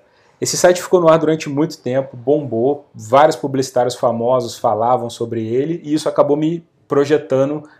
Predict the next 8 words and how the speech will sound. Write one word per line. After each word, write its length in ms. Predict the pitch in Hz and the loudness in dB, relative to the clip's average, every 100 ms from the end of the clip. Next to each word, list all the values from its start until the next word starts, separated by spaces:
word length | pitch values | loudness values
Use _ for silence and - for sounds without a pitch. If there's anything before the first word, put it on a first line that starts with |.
| - | -6
é, 340 | 120 117 113 | 0 2 2
profissionalmente. 1040 | - 131 131 - 135 147 120 104 - - _ _ _ _ | 0 -2 -2 -2 -2 0 -2 -8 -12 -18 _ _ _ _
Acabei 400 | - 151 170 165 | -4 2 2 4
sendo 240 | 180 175 160 | 2 0 -4
contratado 720 | 160 147 147 143 123 120 117 | -4 -2 0 2 4 2 0
por 140 | - | -6
uma 140 | 123 120 | -4 -4
consultora, 760 | 123 113 - 123 139 196 - | -6 -10 -6 0 2 0 -4